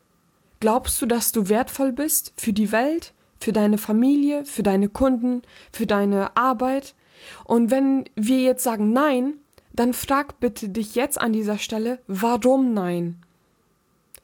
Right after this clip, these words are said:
Wer von, wer aus deinem Umfeld oder wo in deinem Umfeld, wo wird dir dieses Gefühl,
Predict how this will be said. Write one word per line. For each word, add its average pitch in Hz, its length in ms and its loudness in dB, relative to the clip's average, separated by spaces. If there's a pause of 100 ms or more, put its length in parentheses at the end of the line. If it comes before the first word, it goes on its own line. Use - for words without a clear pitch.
Wer 269 540 0
von, 247 540 -2 (260)
wer 254 400 0
aus - 180 -4
deinem 208 320 0
Umfeld 240 420 -2
oder 202 380 0
wo 294 300 2
in 202 160 0
deinem 202 280 0
Umfeld, 233 560 -2 (760)
wo 262 420 0
wird 247 180 0
dir 233 80 0
dieses 208 480 0
Gefühl, 277 580 -2